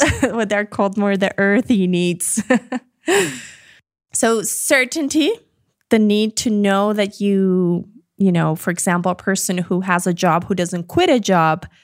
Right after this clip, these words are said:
because they need to know they're gonna make the money at the end of the month. That would be certainty. But it can also be, you know, it doesn't always have to be a negative thing to be certain about things. It's a way of knowing, "I have a house, I have a family, you know, I'm not gonna lose this."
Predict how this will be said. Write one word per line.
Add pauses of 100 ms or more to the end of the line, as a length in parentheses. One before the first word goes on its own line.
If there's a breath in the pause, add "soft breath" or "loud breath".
(160 soft breath)
because
they
need
to
know
they're
gonna
make
the
money
at
the
end
of
the
month.
That
would
be
certainty. (340 loud breath)
But
it
can
also
be, (160)
you
know,
it
doesn't
always
have
to
be
a
negative
thing
to
be
certain
about
things.
It's
a
way
of
knowing, (280 loud breath)
"I
have
a
house,
I
have
a
family, (300 loud breath)
you
know,
I'm
not
gonna
lose
this."